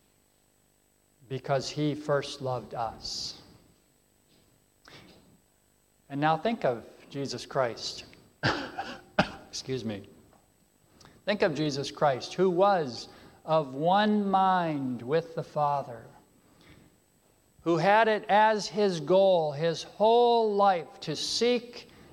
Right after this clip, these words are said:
the glory of his Father, who had compassion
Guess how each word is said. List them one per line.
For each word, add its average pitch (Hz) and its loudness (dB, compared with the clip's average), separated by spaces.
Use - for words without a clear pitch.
the 160 2
glory 226 4
of 202 0
his 180 -4
Father, 160 0
who 127 -8
had 123 0
compassion 120 -8